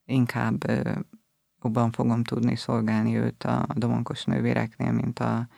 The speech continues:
Teréz anya nővéreinél, és ugyan a nyugodtság meg a béke volt a nap végére, és akkor a, ennek a lelki napnak,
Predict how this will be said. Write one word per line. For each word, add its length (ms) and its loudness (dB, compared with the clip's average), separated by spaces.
Teréz 320 2
anya 180 2
nővéreinél, 680 2
és 180 0
ugyan 400 2
a 260 2
nyugodtság 920 0
meg 200 0
a 140 2
béke 340 0
volt 260 -2
a 40 2
nap 240 0
végére, 460 -2
és 140 -4
akkor 360 -2
a, 100 -2
ennek 380 4
a 60 2
lelki 340 0
napnak, 640 -2